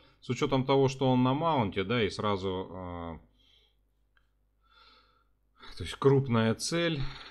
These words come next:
Ещё и бонус против крупных. Ещё это и взрывы. То он,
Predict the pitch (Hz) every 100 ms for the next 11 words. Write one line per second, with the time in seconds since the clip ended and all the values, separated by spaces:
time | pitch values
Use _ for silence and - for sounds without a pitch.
0 | - 101 92 - 123 110 101 98 95 85
1 | 90 110 107 92 - 104 98 98 - 135
2 | 185 190 175 165 135 - _ _ _ _
3 | _ _ _ _ _ _ _ _ _ _
4 | - _ _ _ - - 104 98 101 92
5 | 92 85 82 104 127 185 127 90 - 120
6 | 135 120